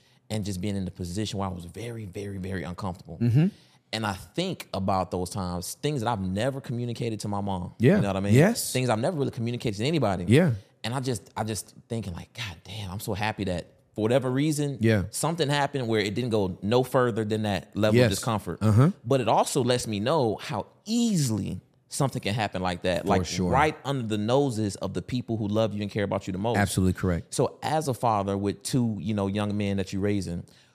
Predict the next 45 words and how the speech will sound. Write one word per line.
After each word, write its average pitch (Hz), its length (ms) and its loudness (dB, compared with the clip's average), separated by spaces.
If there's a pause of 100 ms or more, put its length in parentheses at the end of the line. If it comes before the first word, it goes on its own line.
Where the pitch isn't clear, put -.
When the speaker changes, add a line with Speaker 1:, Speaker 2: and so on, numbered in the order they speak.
(160)
Speaker 1:
w-, 107 220 -8
like, 117 220 0
what 120 280 -2
are 254 60 -4
some 120 240 -4 (120)
things 143 340 -4
that 113 220 -4
you 127 100 -2
have 117 240 -6
to 101 100 -6
do 120 240 0
as 95 160 0
a 87 40 -4
parent 123 600 -4
to 117 100 -4
protect - 640 -2
your 101 180 -2
kid 117 540 -2 (120)
from 110 420 -2
the 95 80 -4
predators 104 540 -2
out 95 160 -2
there 101 160 -2
that 98 160 0
may 113 180 0
be, 101 320 -2 (580)
you 113 120 0
know, 101 80 0
s-, - 260 -8
actually 110 260 -2
supervising 147 720 2
your, 143 120 -2
your, 135 200 -2
your 101 160 6
Speaker 2:
Yeah, 185 140 8
Speaker 1:
kids 170 120 6
Speaker 2:
absolutely 143 480 6
Speaker 1:
or 123 40 4
just 135 100 4
Speaker 2:
correct. 170 120 4
Speaker 1:
be 127 280 0 (180)
peers? - 540 -2
Speaker 2:
Yeah, 143 240 8
absolutely. 147 500 4
So, 127 420 2